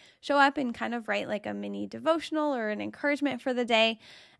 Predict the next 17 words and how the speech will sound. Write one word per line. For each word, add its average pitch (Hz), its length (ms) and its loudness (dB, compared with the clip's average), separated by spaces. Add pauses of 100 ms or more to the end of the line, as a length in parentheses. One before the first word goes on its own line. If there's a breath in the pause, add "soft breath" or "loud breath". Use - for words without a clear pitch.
um, 202 400 4
every 233 260 0
single 220 320 -2
day 190 460 -2
of 196 180 -6
that 196 200 -2
plan. 190 280 -8
And 196 160 -8
we're 202 120 -6
gonna 214 200 -6
be 277 180 -4
reading 220 460 -6
through 214 300 -6
some 208 200 -6
of 208 140 -4
the 208 140 -6
Psalms 202 500 -6